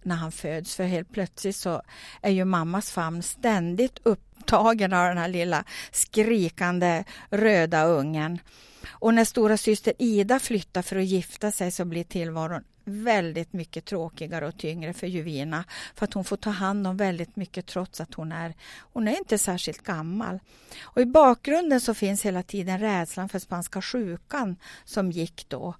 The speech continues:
Och Juvina som helst sitter inne, hon tvingas ut i friska luften, för det är ju så mycket bättre.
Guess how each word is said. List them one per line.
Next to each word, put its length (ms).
Och 360
Juvina 640
som 220
helst 580
sitter 420
inne, 360
hon 200
tvingas 520
ut 420
i 80
friska 520
luften, 600
för 120
det 100
är 80
ju 100
så 260
mycket 340
bättre. 480